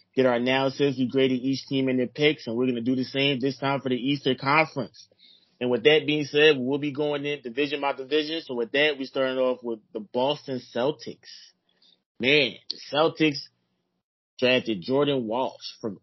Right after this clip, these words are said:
Arkansas University. Now, Kyrie, what was your thoughts on this when they made the draft selection? And how do you think he fits for the Boston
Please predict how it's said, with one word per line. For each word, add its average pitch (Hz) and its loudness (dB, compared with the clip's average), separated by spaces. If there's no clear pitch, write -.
Arkansas 151 2
University. 135 -2
Now, 113 -8
Kyrie, 180 4
what 190 0
was 294 -2
your 247 -8
thoughts 190 4
on 165 -4
this 156 -6
when 135 -8
they 156 -4
made 143 -2
the 131 -10
draft 131 -4
selection? 113 -10
And 123 -6
how 147 4
do 180 0
you 175 -6
think 156 -2
he 143 -6
fits 147 0
for - -10
the 123 -4
Boston 120 -4